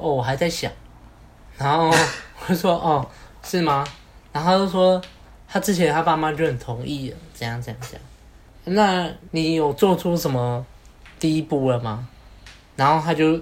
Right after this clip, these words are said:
他又说什么，“诶，哦，我就还没想好要做什么啊。”我说，“啊，那你，那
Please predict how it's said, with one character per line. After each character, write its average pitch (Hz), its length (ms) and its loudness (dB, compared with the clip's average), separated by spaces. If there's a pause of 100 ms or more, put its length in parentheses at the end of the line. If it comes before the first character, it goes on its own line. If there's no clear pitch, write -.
他 156 120 0
又 156 180 4
说 156 220 0
什 147 140 -2
么 113 320 -6 (880)
，“诶， 135 500 -2 (760)
哦， 175 100 2
我 165 100 6
就 190 140 4
还 165 140 2
没 147 180 0
想 135 240 0
好 143 140 0
要 135 100 2
做 143 180 0
什 135 160 -4
么 135 100 -10
啊。” - 280 -14 (840)
我 151 80 -4
说 220 140 2
，“啊， 254 120 4
那 262 160 4
你， 135 460 0 (240)
那 226 120 2